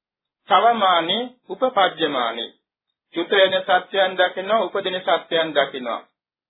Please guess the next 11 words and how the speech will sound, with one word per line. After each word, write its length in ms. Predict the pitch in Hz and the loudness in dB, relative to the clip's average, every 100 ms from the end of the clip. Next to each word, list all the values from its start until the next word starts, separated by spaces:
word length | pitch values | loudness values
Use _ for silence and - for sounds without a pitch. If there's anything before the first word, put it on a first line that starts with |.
| _ _ _ _ _ _ _ _ _ _ | _ _ _ _ _ _ _ _ _ _
එවාගෙම 520 | 151 180 185 196 214 240 254 - _ _ _ _ _ _ _ | 2 2 2 -2 -2 -6 -10 -14 _ _ _ _ _ _ _
සුගතිය, 560 | - 196 240 240 202 190 | -8 2 2 4 -2 -2
දුග්ගතිය. 600 | 165 214 185 165 131 120 _ _ _ _ _ _ _ _ _ _ _ _ | -2 -4 0 -2 -2 -8 _ _ _ _ _ _ _ _ _ _ _ _
සුගතියට 580 | - 190 233 240 214 214 | -10 2 2 4 0 2
යන 200 | 214 202 | 0 -2
සත්වයන් 560 | 202 190 180 - 185 175 | -2 0 0 0 -4 -2
දකිනවා, 480 | 160 160 185 202 226 | 0 0 0 -2 -2
දුගතියට 520 | 165 185 220 214 196 | -2 -6 -6 -6 -8
යන 120 | 190 185 | -4 -4
සත්වයන් 500 | 190 175 160 170 170 190 | 0 -2 -2 -2 -4 -2
දකිනවා. 520 | 139 135 113 101 | -4 -4 -12 -14